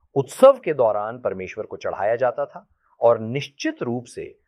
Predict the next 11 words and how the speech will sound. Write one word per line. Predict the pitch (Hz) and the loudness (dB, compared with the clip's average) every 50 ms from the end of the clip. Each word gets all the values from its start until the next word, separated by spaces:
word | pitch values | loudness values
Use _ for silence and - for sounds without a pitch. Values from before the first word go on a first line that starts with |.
| _ _ _ | _ _ _
उत्सव | - - - - - 143 139 131 - | -16 -14 -14 0 0 0 0 0 -4
के | - 131 | -10 -12
इस | - - 165 180 175 - | -10 -8 -10 -10 -8 -4
समय | - 120 110 113 113 | -4 -2 -2 -2 -6
के | - 113 | -6 -6
दौरान | 101 104 101 104 104 107 104 - | -2 -2 -2 -2 -2 -4 -8 -12
खाया | - - 92 92 92 92 | -6 -4 -4 -2 -2 -4
जाता | 85 87 80 - 82 78 | -6 -10 -12 -12 -14 -14
था, | - - - 92 _ _ _ _ _ _ - | -14 -16 -20 -20 _ _ _ _ _ _ -14
लेकिन | 92 - 104 95 | -12 -12 -12 -14
संभवतः | 92 - 107 92 85 110 127 131 123 - 123 123 | -8 -8 -8 -6 0 -2 -2 0 0 -4 -6 -6